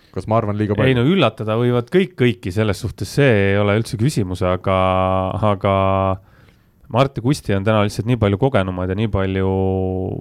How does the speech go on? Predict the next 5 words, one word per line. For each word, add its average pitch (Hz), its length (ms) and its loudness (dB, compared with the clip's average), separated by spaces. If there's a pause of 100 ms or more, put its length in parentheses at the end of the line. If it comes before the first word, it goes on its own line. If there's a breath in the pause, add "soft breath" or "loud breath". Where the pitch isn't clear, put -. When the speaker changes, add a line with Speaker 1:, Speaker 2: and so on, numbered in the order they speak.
(240)
Speaker 2:
siuksed, 101 300 -6 (1300)
distsiplineeritumad 104 1160 -2
on 92 100 -4
halb 107 220 0
sõna, 113 240 -2